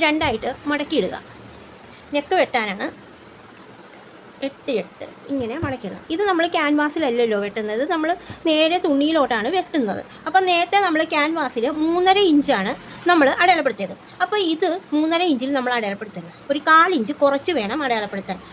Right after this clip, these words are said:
അപ്പം അത് മൂന്നര ആയതുകൊണ്ട് ഇത് മൂന്നേ കാലിൽ അടയാളപ്പെടുത്തുക. അതിനുശേഷം നെക്കിൻ്റെ ഇറക്കം, ബാക്ക് നെക്കിൻ്റെ ഇറക്കം ഞാനിതിലൊരു നാലര ഇഞ്ചാണ് അടയാളപ്പെടുത്തുന്നത്. അല്ലേ, ഇവിടെ നാലിഞ്ച് ആയാൽ നാല്, ഒരു നാലേ കാല്, അപ്പം നാലരയിൽ കിട്ടും.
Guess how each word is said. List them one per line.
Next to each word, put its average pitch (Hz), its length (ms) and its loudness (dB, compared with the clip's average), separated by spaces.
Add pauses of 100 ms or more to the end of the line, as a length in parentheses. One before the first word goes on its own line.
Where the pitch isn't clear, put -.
അപ്പം 359 220 0 (100)
അത് 285 100 0 (100)
മൂന്നര 320 360 2
ആയതുകൊണ്ട് 233 280 2 (160)
ഇത് 277 100 4 (200)
മൂന്നേ 381 360 4
കാലിൽ 220 260 0 (140)
അടയാളപ്പെടുത്തുക. 247 580 0 (580)
അതിനുശേഷം 302 600 4 (180)
നെക്കിൻ്റെ 285 440 4 (120)
ഇറക്കം, 302 300 2 (100)
ബാക്ക് 294 260 2
നെക്കിൻ്റെ 247 340 4
ഇറക്കം 269 280 -2 (140)
ഞാനിതിലൊരു 247 520 4 (140)
നാലര 294 340 6 (120)
ഇഞ്ചാണ് 208 400 0 (760)
അടയാളപ്പെടുത്തുന്നത്. 226 680 2 (880)
അല്ലേ, 311 140 4
ഇവിടെ 233 140 6 (120)
നാലിഞ്ച് 349 420 6
ആയാൽ 220 240 2 (140)
നാല്, 214 240 -4 (160)
ഒരു 269 120 6 (120)
നാലേ 349 240 8 (100)
കാല്, 240 240 6 (160)
അപ്പം 294 180 2
നാലരയിൽ 277 480 6
കിട്ടും. 240 240 0